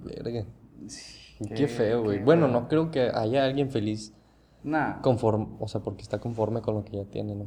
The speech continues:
Speaker 1: creo, güey. Ni los güeyes más ricos, ve Elon Musk, güey, ya podría jubilarse y quedarse así toda su
Speaker 2: No,
Speaker 1: vida.
Speaker 2: ese, güey, ya tiene sus do-, sus hijos y sus, y sus nietos, ya tienen la vida.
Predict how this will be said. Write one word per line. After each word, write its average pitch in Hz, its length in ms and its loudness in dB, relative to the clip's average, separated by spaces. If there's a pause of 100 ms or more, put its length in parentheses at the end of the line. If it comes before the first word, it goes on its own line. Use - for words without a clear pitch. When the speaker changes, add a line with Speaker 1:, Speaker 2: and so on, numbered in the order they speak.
Speaker 1:
creo, 104 280 -2
güey. 104 140 -12 (260)
Ni 120 160 2
los 117 180 4
güeyes 117 200 2
más 120 160 -2
ricos, 110 220 -6
ve 110 160 2
Elon 123 220 -2
Musk, 120 240 -6
güey, 113 140 -4
ya 101 140 -2
podría 120 300 0
jubilarse 104 580 -4
y 98 60 -4
quedarse 104 400 2
así 110 160 -8
toda 113 180 -6
su - 60 -6
Speaker 2:
No, - 80 -4
Speaker 1:
vida. 107 240 0
Speaker 2:
ese, 139 340 -6
güey, 127 320 -8
ya 135 220 -4
tiene 170 800 -2
sus 160 340 -4
do-, 175 180 6
sus 165 480 -2
hijos 196 360 0
y - 40 -6
sus, - 720 -10 (220)
y 135 80 -12
sus 127 1080 -6 (400)
nietos, 165 640 2 (460)
ya 135 160 0
tienen 165 240 2
la 123 100 4
vida. 131 340 0